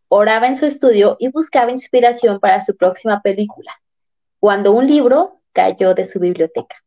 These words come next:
Las impactantes descripciones de la crucifixión de Jesucristo que contenía el volumen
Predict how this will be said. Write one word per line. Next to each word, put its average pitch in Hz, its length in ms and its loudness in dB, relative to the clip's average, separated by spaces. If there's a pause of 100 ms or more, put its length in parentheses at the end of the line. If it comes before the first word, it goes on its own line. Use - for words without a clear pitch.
(920)
Las 233 220 0
impactantes 277 600 0
descripciones 233 680 -2
de 190 80 2
la 185 140 0
crucifixión 240 600 -2
de 294 120 -2
Jesucristo 262 600 -4
que 180 120 -6
contenía 208 460 0
el 247 60 0
volumen 277 540 0